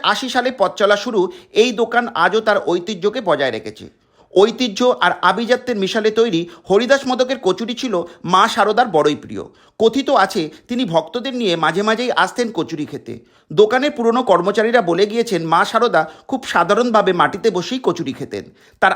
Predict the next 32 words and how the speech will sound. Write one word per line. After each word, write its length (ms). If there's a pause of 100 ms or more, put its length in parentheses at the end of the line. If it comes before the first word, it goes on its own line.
আন্তরিকতা, 680
সরলতা 560 (120)
ও 140
অস্তিত্ব 400 (520)
আজও 180
যেন 200
দোকানের 440
প্রতিটি 320
কোণে 260
ছড়িয়ে 340
আছে। 260 (420)
কলকাতার 420
বুকে 220
ছড়িয়ে 380
থাকা 180 (120)
এমন 280
বহু 240
দোকানের 360
গল্প 280 (180)
অনেকেরই 380
অজানা। 360 (520)
এই 180
দোকানগুলো 480
কিন্তু 240
শুধুমাত্র 500
খাবার 360
জায়গা 260
নয়, 220 (360)
এগুলি 300 (120)
ইতিহাসের 400
নীরব 400
সাক্ষী। 320